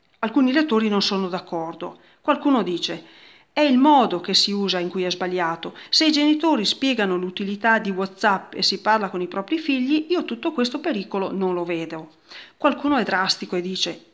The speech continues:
"Io lo toglierei ai genitori, WhatsApp." Altri ancora dicono: "Una legge che non serve a niente, o vieti l'utilizzo del supporto, lo smartphone,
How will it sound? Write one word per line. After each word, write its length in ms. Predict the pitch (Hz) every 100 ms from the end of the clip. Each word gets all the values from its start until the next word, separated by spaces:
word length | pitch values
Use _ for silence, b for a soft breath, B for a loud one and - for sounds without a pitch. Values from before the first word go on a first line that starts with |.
| _
"Io 260 | 302 262 -
lo 120 | 196
toglierei 480 | 233 247 285 220 220
ai 60 |
genitori, 720 | 202 196 185 185 170 165 156 - -
WhatsApp." 560 | 185 180 170 165 - - _ _ _ _ _ b b b b b b _ _ _ -
Altri 360 | 175 170 269
ancora 360 | 285 247 247 214
dicono: 520 | 190 180 190 180 175
"Una 220 | - 294 233
legge 360 | 294 311 302
che 100 | 294
non 120 | 233
serve 320 | 214 247 233 220
a 40 |
niente, 640 | 190 180 165 165 175 - -
o 120 | 302
vieti 340 | 285 277 214
l'utilizzo 540 | 180 185 208 233 226 185
del 140 | 170
supporto, 720 | - 277 - 196 180 185 269
lo 160 | 247 180
smartphone, 680 | 175 175 160 170 262 285